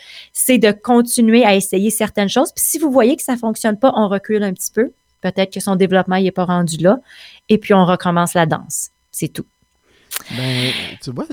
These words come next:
Speaker 2: j'ai,
Speaker 1: Mais
Speaker 2: j'ai,
Speaker 1: oui.
Speaker 2: j'ai quelque chose dans ça, moi, euh, que ça, ça, écoute, ça va paraître un peu niaiseux que je fasse ce comparatif-là, mais à quelque part, je trouve qu'il y a tellement un fond de vérité avec ça.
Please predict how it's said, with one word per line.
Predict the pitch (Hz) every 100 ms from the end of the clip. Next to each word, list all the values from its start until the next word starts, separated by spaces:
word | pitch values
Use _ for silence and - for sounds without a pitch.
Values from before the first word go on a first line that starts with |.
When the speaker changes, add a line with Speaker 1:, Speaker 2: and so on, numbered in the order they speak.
| 135
Speaker 2:
j'ai, | 127 131
Speaker 1:
Mais | 247
Speaker 2:
j'ai, | 240 240
Speaker 1:
oui. | 233 247 240 -
Speaker 2:
j'ai | 117 139
quelque | 151 156 147
chose | - 392 185
dans | 117 110
ça, | 110 - 196
moi, | 202 123 139 156 -
euh, | 110 110 113 110 -
que | 117 110 110 95 95 _ _ _ _
ça, | - - 82 98 95
ça, | - -
écoute, | - 165 -
ça | 107
va | 113
paraître | 127 135 214 -
un |
peu | 113 165
niaiseux | 160 127 117 107 160
que | 185
je | 110 -
fasse | 135
ce | -
comparatif-là, | 117 113 110 117 113 - 107 - 165
mais | 175
à | 117
quelque | - 139
part, | - 190 202
je | -
trouve | 147 170
qu'il | 117
y |
a |
tellement | 104 151 151
un | 196 127
fond | - - 175 180 _ - _ _
de | 117
vérité | 120 117 110 110 160
avec | 151 107 -
ça. | 151